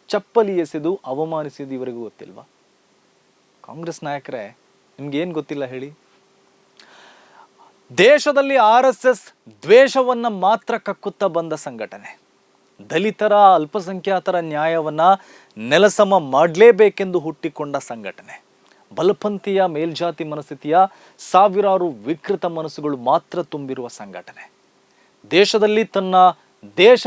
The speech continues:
ವಿರೋಧಿ ಚಟುವಟಿಕೆಗೆಂದು ಎರಡೆರಡು ಬಾರಿ ಬ್ಯಾನ್ಗೆ ಒಳಪಟ್ಟಿರುವ ಸಂಘಟನೆ. ಹೀಗಿರುವಾಗ ಇಂತಹ ಒಂದು ಸಂಘಟನೆ ನೂರಲ್ಲ, ಇನ್ನು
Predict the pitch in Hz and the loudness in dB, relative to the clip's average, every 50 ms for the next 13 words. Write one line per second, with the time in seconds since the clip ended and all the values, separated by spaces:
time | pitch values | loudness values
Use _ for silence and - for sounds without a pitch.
0 | 208 196 214 214 208 180 208 196 151 - 175 170 147 185 175 196 185 180 165 175 | -2 0 0 0 0 0 -2 -6 -6 -8 -8 -8 -8 -6 -6 -6 -6 -6 -6 -4
1 | 165 170 165 156 151 170 196 214 202 _ _ _ _ _ _ _ 98 95 120 151 | -4 -4 -4 -2 0 2 2 0 0 _ _ _ _ _ _ _ -10 -4 0 0
2 | 180 196 214 202 196 190 175 156 156 147 147 151 151 156 160 156 - _ - 107 | 4 4 6 6 4 4 2 2 2 2 2 0 -2 -4 -4 -6 -10 _ -20 -20
3 | 101 98 127 135 147 160 165 165 151 151 139 135 127 - 123 117 _ 131 110 113 | -10 -8 -6 -4 -4 -4 -6 -4 -4 -4 -4 -4 -6 -8 -14 -16 _ -16 -14 -14
4 | 113 - - 104 98 90 82 - - - _ _ _ _ - 139 156 170 185 185 | -16 -16 -18 -18 -18 -18 -18 -20 -20 -20 _ _ _ _ -14 -8 -4 -4 -2 0
5 | 190 175 151 131 110 117 139 - _ _ _ _ _ _ _ _ _ - 127 156 | 0 -2 -2 -2 -4 -6 -8 -12 _ _ _ _ _ _ _ _ _ -10 -8 -6
6 | 185 180 160 - 147 175 180 170 160 156 151 143 127 - - - 135 139 143 147 | -6 -8 -8 -10 -8 -6 -4 -4 -6 -6 -8 -12 -12 -12 -14 -14 -14 -10 -10 -10
7 | 139 - 139 139 143 143 139 123 113 113 131 156 165 160 151 147 151 156 151 143 | -10 -8 -10 -10 -10 -10 -10 -12 -12 -10 -8 -4 -2 -2 -2 0 0 -2 -2 -2
8 | 135 135 135 127 | -4 -8 -10 -12